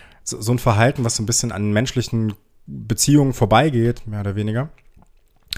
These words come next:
Und das ist was, was man dann schon irgendwie nachfühlen kann und wo man diese,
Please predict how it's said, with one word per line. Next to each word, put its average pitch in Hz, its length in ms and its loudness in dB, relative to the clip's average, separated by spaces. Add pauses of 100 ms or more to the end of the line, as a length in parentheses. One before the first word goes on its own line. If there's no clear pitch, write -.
(380)
Und 110 120 -2
das 123 120 4
ist 156 140 0
was, 147 160 2
was 135 120 -4
man 127 120 2
dann 117 140 0
schon 151 220 0
irgendwie 123 280 -2
nachfühlen 180 640 2
kann 180 360 -2
und 117 140 -8
wo 127 120 2
man 143 220 2
diese, 120 480 2